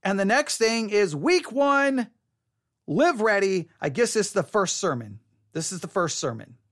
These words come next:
all right? So we have week one, the sermon, and I'm not going to give that to you now because we're forty-seven minutes into it. We're forty-seven minutes into this because that took forever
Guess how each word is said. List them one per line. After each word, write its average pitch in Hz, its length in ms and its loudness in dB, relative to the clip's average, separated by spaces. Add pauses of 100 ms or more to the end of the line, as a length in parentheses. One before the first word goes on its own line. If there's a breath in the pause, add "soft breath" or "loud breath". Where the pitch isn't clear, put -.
(540)
all 120 80 -8
right? 139 240 -6 (280 soft breath)
So - 160 -2
we 175 140 2
have 175 200 2
week 247 320 -4
one, 220 240 -2
the 196 80 -2
sermon, 196 480 -2 (220 soft breath)
and 180 160 0
I'm 170 140 0
not 180 200 0
going 175 240 -4
to 170 60 -4
give 156 220 -4
that 156 180 -2
to 165 100 -6
you 147 100 -4
now 156 200 -2
because 147 280 -10
we're 156 80 -8
forty-seven 135 600 -8
minutes 123 260 -10
into 113 280 -18
it. - 180 -20 (1080)
We're 127 100 -12
forty-seven 156 540 -2
minutes 139 300 -2
into 131 300 -6
this - 300 -18 (360 soft breath)
because 135 240 -4
that 185 160 2
took - 220 -4
forever 165 720 -2